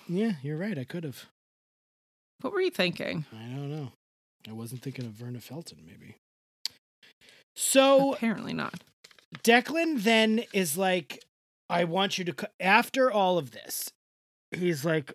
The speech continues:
Speaker 1: "So you're gonna come to," he's like, "I'm not going to New York." That's what he says at the beginning.
Speaker 2: Mm-hmm.
Speaker 1: And then once he's, like, decided he's gonna pay her to not work, he's like, "Well, now we are going to New York."
Speaker 2: Mm-hmm.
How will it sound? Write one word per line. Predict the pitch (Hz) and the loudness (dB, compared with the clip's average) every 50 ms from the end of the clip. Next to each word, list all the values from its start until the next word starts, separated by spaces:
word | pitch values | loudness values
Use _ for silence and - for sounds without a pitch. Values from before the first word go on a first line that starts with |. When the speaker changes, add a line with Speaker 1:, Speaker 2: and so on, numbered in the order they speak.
| _ - | _ -12
Speaker 1:
"So | - - - 208 196 196 | -6 0 2 4 6 6
you're | 196 190 196 | 6 6 4
gonna | 175 185 208 208 - | 4 4 2 2 2
come | - - 180 175 160 | 0 0 0 0 0
to," | - 165 190 - | -6 -8 -10 -8
he's | - 147 196 208 175 233 | -4 0 0 0 2 2
like, | 233 202 - | 0 2 2
"I'm | 180 175 | 0 2
not | 175 170 170 - | 2 2 2 2
going | 185 180 175 165 | 2 0 0 0
to | 160 | -2
New | 160 156 156 | -2 -2 -4
York." | 151 143 123 107 107 - - | -4 -4 -4 -6 -10 -12 -10
That's | - 135 131 - - | -8 -8 -8 -6 -6
what | 151 | -6
he | 147 | -6
says | 135 - 139 127 127 | -6 -6 -8 -8 -10
at | 123 | -10
the | 127 | -10
beginning. | 123 135 120 110 107 92 80 85 87 95 _ _ _ _ - - - | -8 -8 -8 -8 -10 -12 -12 -14 -16 -20 _ _ _ _ -10 -2 0
Speaker 2:
Mm-hmm. | 208 175 175 196 180 175 | 2 4 4 4 2 2
Speaker 1:
And | 175 180 185 185 185 | 2 0 0 0 2
then | 185 185 185 190 196 202 185 _ _ _ - 220 _ _ - | 2 2 2 0 -2 -4 -6 _ _ _ -20 -20 _ _ -8
once | 202 180 156 185 190 208 214 - - | -6 -2 0 2 2 2 0 0 -2
he's, | 196 220 214 185 147 - | 0 0 0 0 0 0
like, | 202 185 180 147 - | 0 0 0 0 -2
decided | - 170 139 - 185 165 165 170 165 160 147 | -4 -4 -2 -2 0 0 0 0 -2 -2 -4
he's | 131 151 160 147 - | -4 -4 -4 -4 -2
gonna | - 170 156 | -2 -2 -2
pay | 139 - - 151 156 147 | -2 -4 -4 -2 0 0
her | 143 151 151 147 151 147 - - | 2 0 0 0 -2 -4 -6 -6
to | - 151 | -4 -2
not | 143 147 139 131 131 | -2 -2 -4 -4 -6
work, | 156 147 131 120 113 _ - - _ _ _ - - - _ _ | -6 -6 -6 -8 -12 _ -20 -20 _ _ _ -20 -20 -20 _ _
he's | - 175 175 139 | 0 0 2 4
like, | 190 175 139 - | 4 2 2 4
"Well, | 160 180 185 175 | 4 4 6 6
now | 175 180 180 190 220 | 6 8 8 8 10
we | 226 233 233 214 | 8 8 6 6
are | - 165 165 165 165 | 6 6 6 6 6
going | 151 131 123 98 95 90 - | 4 2 -4 -6 -8 -12 -10
to | - - - | -10 -10 -10
New | 71 69 | -12 -20
York." | 58 57 57 - - - _ - - - _ - | -20 -20 -20 -20 -20 -20 _ -20 -20 -14 _ 0
Speaker 2:
Mm-hmm. | 196 190 175 180 170 | 0 2 2 2 0